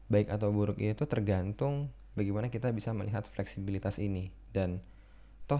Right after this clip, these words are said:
rasanya kondisi ini bukan sesuatu yang bisa kita pilih, tapi sesuatu yang harus, yang sudah harus kita terima. Lalu apa sih alternatifnya dari work-life balance? Nah, untuk di era modern seperti ini sebenarnya ada beberapa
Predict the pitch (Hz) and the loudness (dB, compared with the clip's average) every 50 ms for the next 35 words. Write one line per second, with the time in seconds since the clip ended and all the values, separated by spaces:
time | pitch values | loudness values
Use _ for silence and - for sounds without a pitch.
0 | 131 123 110 107 - 110 104 113 131 147 151 - - - - - - - 113 110 | 2 0 0 0 2 0 0 2 2 0 0 -2 -4 -12 -18 -8 0 2 4 4
1 | 107 104 101 101 - 104 101 101 110 131 147 139 110 98 - - 107 98 101 98 | 6 4 4 4 4 2 2 2 2 2 2 2 0 0 -2 -2 -2 -2 -2 -2
2 | - 98 98 - 101 98 95 92 - 92 98 92 95 98 - 127 135 131 123 117 | -2 -2 -2 0 -2 -2 -2 -2 -2 -2 -2 -2 -2 -2 -2 0 0 2 2 0
3 | 113 - - 101 113 120 - - 107 104 - 120 113 104 104 107 95 98 101 113 | 0 -2 -2 -2 -2 -2 -2 -4 -4 -2 0 0 0 0 2 2 2 2 2 2
4 | 135 143 - - - - - - - - - - - - - 110 104 104 - - | 0 0 -2 -6 -10 -12 -16 -20 -20 -20 -20 -20 -20 -4 0 2 2 2 2 2
5 | 117 110 101 98 98 110 107 104 110 127 - - - - - - - - 98 92 | 2 4 6 4 4 4 4 2 2 2 0 -2 -4 -2 -2 0 2 2 2 2
6 | 87 85 - - - - - - - - - - - - - - - - - - | 2 0 -2 -6 -12 -20 -20 -20 -18 -16 -14 -10 -10 -10 -10 -10 -14 -14 -14 -14
7 | - - - - - - - - - - - - - 113 117 143 165 156 151 139 | -14 -16 -18 -18 -18 -16 -16 -16 -18 -18 -18 -4 0 4 6 8 6 8 6 6
8 | 143 - 151 139 127 127 117 117 110 104 113 - - 127 127 139 131 117 101 101 | 6 6 6 6 6 6 6 4 4 4 2 4 4 4 4 6 6 6 6 6
9 | 104 98 - - - - 107 98 - 113 107 101 98 - 98 95 98 107 117 - | 6 6 4 0 2 4 4 6 6 6 4 4 6 6 6 6 6 6 4 2
10 | - - - - - - - - - - - - - - - - 104 101 - - | -2 -8 -12 -14 -18 -18 -18 -18 -20 -20 -20 -16 -16 -8 0 4 4 4 6 6
11 | 110 107 - 123 120 - - - - 113 104 101 107 110 110 107 107 107 107 107 | 4 8 8 8 8 8 4 -4 0 4 6 8 8 8 6 6 4 6 6 4
12 | 104 110 113 98 101 - - 104 107 123 139 139 139 120 107 127 135 127 113 104 | 4 4 4 2 2 2 2 2 2 2 2 2 2 2 4 4 4 6 4 4
13 | 104 104 98 110 104 | 4 2 2 2 0